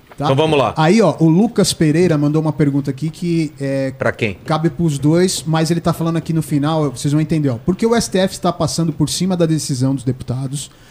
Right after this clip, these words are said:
Speaker 1: para, entre eles, aprovarem ou não a P L? Aí ele fala aqui, Orlando, aproveita e deixa o Arthur um, é, falar um pouco.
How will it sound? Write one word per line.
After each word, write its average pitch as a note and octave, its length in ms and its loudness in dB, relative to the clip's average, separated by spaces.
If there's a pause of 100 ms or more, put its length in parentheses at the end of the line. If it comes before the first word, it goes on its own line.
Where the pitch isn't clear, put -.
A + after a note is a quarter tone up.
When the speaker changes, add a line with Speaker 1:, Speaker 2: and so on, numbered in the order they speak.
(300)
Speaker 1:
para, D#3 220 4
entre G3+ 320 4
eles, F3+ 260 4
aprovarem E3+ 640 2
ou F3 140 2
não D3+ 180 2
a E3+ 60 2
P G3 140 2
L? B2 440 2
Aí C#3+ 160 4
ele E3 140 4
fala D#3 180 0
aqui, D3+ 140 -2
Orlando, F#3 400 2 (240)
aproveita D#3 440 2
e - 20 -4
deixa F#3+ 260 2
o F3 40 4
Arthur E3 320 4
um, E3+ 80 2 (220)
é, C#3 200 0
falar D3 340 0
um F3 80 2
pouco. - 480 0